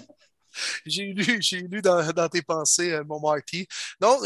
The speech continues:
t'as raison, c'est quand même assez évident. Écoute, cette formation-là a du talent.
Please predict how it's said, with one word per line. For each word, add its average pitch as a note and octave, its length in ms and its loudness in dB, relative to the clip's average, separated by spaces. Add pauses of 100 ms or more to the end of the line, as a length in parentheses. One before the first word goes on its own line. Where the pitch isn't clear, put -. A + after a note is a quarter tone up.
(120)
t'as A3 80 6
raison, A#3 320 4
c'est - 80 2
quand G#3 100 4
même C#4 160 0
assez A#3+ 220 4
évident. F3+ 360 -2 (400)
Écoute, F#4+ 200 -4
cette - 200 2
formation-là F#3+ 1000 0
a A2+ 60 -14
du B2+ 240 0 (100)
talent. A3 920 2